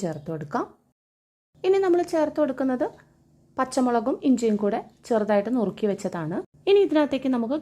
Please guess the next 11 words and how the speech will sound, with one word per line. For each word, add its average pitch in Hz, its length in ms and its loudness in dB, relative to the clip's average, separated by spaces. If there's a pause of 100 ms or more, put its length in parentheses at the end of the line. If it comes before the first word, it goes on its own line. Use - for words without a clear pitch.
ക്യാരറ്റ് 208 440 -2
മുറിച്ചത് 185 380 -6
ചേർത്ത് 170 320 -8
കൊടുക്കാം. 156 320 -6 (800)
ഇതിനകത്തേക്ക് 381 600 0 (260)
ആവശ്യത്തിനുള്ള 254 680 0 (180)
ഉപ്പ് - 240 -2
കൂടി 202 240 -2
ചേർത്ത് 190 320 -2
കൊടുക്കുന്നുണ്ട്. 165 600 -4 (600)
രണ്ട് 339 180 0